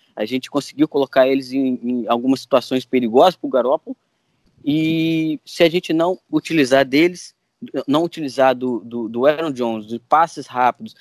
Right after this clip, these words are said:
até porque se você colocar o, o, o Adams em situações perigosas, ele não vai ter o mesmo jogo que ele teve contra Seattle. Isso é pra esquecer. Isso é pra você tirar de cabeça. Então vai,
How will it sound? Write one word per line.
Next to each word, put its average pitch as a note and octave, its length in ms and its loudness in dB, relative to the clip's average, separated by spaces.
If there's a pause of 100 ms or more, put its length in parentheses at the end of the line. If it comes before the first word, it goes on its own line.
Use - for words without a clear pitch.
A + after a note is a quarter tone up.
(120)
até C#3 220 -2
porque C3 400 -8 (160)
se - 140 -6
você D3+ 320 -4
colocar D3 380 -2
o, C#3 160 -2
o, C3+ 160 -6
o B2 180 -2
Adams A#2 320 0
em A#2+ 80 -14
situações - 520 -8
perigosas, C3 800 -2 (580)
ele C3+ 280 2
não F3+ 180 0
vai E3+ 220 4
ter - 160 2
o F3+ 100 0
mesmo E3 320 -6
jogo D3 360 -8 (120)
que C#3 100 -8
ele D3 140 -6
teve C3+ 280 -6
contra C#3 260 -10
Seattle. G#2 500 0
Isso - 360 -6 (140)
é C3+ 140 6
pra D3+ 160 -2
esquecer. D3+ 500 -2 (340)
Isso A2 240 -2
é A#2+ 40 6
pra B2+ 140 -2
você B2+ 260 -4
tirar C3 300 0
de - 100 -10
cabeça. C#3+ 440 0 (380)
Então C3 380 0
vai, C3+ 140 0